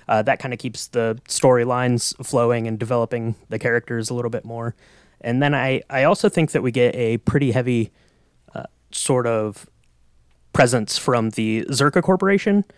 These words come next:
Um, I don't know, uh, kind of what their role is going to be. I don't, maybe they're, uh, maybe our reason for going out to the Tusken Raider camp is that they're, you know, trying to wipe that out or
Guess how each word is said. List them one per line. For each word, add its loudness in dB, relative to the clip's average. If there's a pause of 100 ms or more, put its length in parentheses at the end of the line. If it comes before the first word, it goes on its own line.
(440)
Um, -2 (160)
I 0
don't 4
know, 4 (300)
uh, -10 (360)
kind 2
of 4
what 2
their 4
role 2
is 0
going 2
to -4
be. 2
I 2
don't, 0 (420)
maybe 4
they're, 2 (400)
uh, -10 (240)
maybe 2
our 4
reason 2
for -4
going 0
out -2
to -2
the 2
Tusken -4
Raider 0
camp -6
is -4
that -4
they're, 0 (380)
you 0
know, -2 (160)
trying 0
to -2
wipe 0
that 0
out 2
or -2